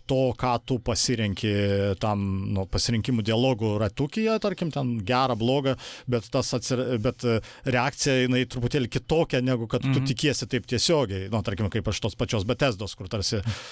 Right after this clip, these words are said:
Speaker 1: tavo galbūt ir baltas lapas, bet aišku, kad jeigu tu pas-, pasirinksi tą iš pirmo žvilgsnio neigiamą atsakymą, nu, tai ir atsakys neigiamai, o ne ten sudegins visus tiltus, kaip Shepard
Speaker 2: Taip,
Speaker 1: kartais
Speaker 2: taip.
Speaker 1: galėdavo.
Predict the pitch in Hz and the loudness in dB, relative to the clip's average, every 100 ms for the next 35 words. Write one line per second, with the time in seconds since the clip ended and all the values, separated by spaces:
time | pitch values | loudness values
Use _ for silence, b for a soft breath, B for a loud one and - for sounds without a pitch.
0 | B 117 107 95 104 98 107 98 131 139 | B -4 -2 0 0 0 -2 0 2 0
1 | 123 139 117 104 113 123 120 107 104 104 | 0 0 -2 -2 0 0 0 -2 -4 -2
2 | 95 104 101 92 B B B 101 101 - | 0 0 0 -2 B B B -2 0 -2
3 | - 104 117 113 - 104 101 95 B B | -2 -2 0 0 0 0 0 -2 B B
4 | 104 101 95 90 104 107 - 117 107 107 | 0 2 2 0 -2 -2 -2 0 0 2
5 | 98 110 95 - 101 101 143 147 139 120 | 0 -2 -2 0 0 2 2 2 0 0
6 | 139 127 123 120 113 123 113 117 143 - | 0 0 2 2 0 0 0 0 -2 0
7 | - 123 110 101 101 107 107 110 98 104 | 0 2 2 2 0 2 2 2 0 0
8 | 104 101 104 104 - 113 113 107 101 101 | 0 -2 -4 -4 -2 0 2 2 0 2
9 | 117 - 170 139 117 - 101 - 110 127 | 0 0 0 0 -4 -4 -4 -2 0 -2
10 | 117 120 113 101 107 98 101 | -2 -2 0 0 0 0 -2